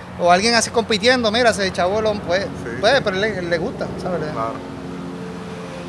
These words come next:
Speaker 2: Este,
Speaker 1: Digo,
Speaker 2: no,
Speaker 1: ¿verdad?
Speaker 2: vamos a esperar que pase el, el helicóptero ahí.
Speaker 1: Digo, esa es mi opinión, ¿verdad? Lo que estoy
Speaker 2: No,
Speaker 1: diciendo, no es,
Speaker 2: no,
Speaker 1: no es,
Speaker 2: y,
Speaker 1: no
Speaker 2: pero
Speaker 1: es
Speaker 2: hace mucho sentido y apli-,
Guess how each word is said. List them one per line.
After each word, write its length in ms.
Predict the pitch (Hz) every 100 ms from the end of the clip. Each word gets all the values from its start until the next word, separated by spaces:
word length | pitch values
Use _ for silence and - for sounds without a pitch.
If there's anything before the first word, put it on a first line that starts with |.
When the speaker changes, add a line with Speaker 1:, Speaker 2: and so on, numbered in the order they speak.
| - - - - - - - 104
Speaker 2:
Este, 920 | 107 - - 120 117 113 110 104 98 92 - - - - - -
Speaker 1:
Digo, 160 | 170 247 202
Speaker 2:
no, 220 | 156 131
Speaker 1:
¿verdad? 200 | 135 185
Speaker 2:
vamos 200 | 170 123
a 40 | -
esperar 240 | 139 127
que 120 | 127
pase 260 | 117 113 123
el, 60 |
el 760 | 120 - - - 113 113 - 117
helicóptero 520 | 107 - 107 - 110
ahí. 140 | 107 101 - - - - 135
Speaker 1:
Digo, 140 | 170
esa 100 | 208
es 60 | 175
mi 60 | 180
opinión, 320 | 180 160 185
¿verdad? 180 | 151 180
Lo 60 |
que 80 | 156
estoy 120 | 113
Speaker 2:
No, 80 | 127
Speaker 1:
diciendo, 280 | 165 170 143
no 240 | 131 135
es, 220 | 139 135 127
Speaker 2:
no, 360 | 98 117 143
Speaker 1:
no 100 | 139
es, 80 | 143
Speaker 2:
y, 40 | 113
Speaker 1:
no 120 | 92
Speaker 2:
pero 160 | 117 113
Speaker 1:
es 60 |
Speaker 2:
hace 180 | 110 127
mucho 220 | 123 147
sentido 420 | 147 160 - 147 185
y 40 |
apli-, 280 | 156 120